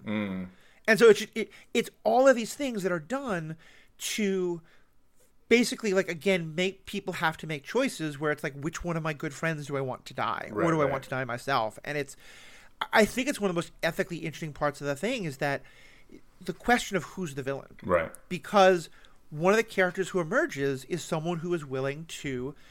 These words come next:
Speaker 2: betray everyone else in the game, including all these people who seem like they're really good friends with him,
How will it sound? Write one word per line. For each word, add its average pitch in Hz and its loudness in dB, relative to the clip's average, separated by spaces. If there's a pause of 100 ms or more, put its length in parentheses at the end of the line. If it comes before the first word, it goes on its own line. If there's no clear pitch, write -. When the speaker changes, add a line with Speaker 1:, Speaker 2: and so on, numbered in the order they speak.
(200)
Speaker 2:
betray 175 2
everyone 170 0
else 160 -2
in 156 -12
the 156 -10
game, 147 -6 (300)
including 175 0
all 170 -2
these 160 -6
people 165 -4
who 160 -6
seem 160 -8
like 160 -2
they're 147 0
really 143 -4
good 147 -8
friends 240 -2
with 120 -10
him, 117 -8